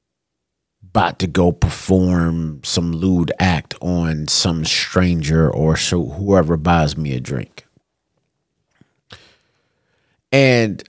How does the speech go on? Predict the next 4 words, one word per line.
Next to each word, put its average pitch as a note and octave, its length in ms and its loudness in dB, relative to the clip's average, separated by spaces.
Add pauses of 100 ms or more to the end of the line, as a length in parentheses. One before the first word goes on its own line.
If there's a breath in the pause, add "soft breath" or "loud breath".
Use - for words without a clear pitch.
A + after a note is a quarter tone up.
(180)
I B2 140 8
think F3+ 580 0 (600)
personally, E2+ 1040 2 (2750 loud breath)
these D3 600 4